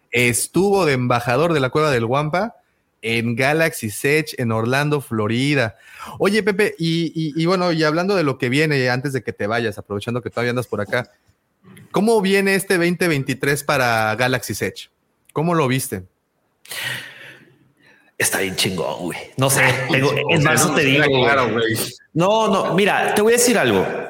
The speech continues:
Speaker 2: Ok.
Speaker 1: ¿En marzo te digo, vas a regresar otra vez? ¿Dijiste?
Speaker 2: No, nunca tuvimos esta conversación,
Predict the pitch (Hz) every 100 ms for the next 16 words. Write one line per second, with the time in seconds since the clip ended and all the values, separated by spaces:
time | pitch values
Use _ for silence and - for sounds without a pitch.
0 | - - 131 143 180 214 202 151 180 196
1 | 190 196 131 131 220 233 185 247 - -
2 | _ _ _ _ _ _ _ _ _ _
3 | _ _ _ _ 120 151 120 107 104 113
4 | 110 107 107 110 104 95 - 80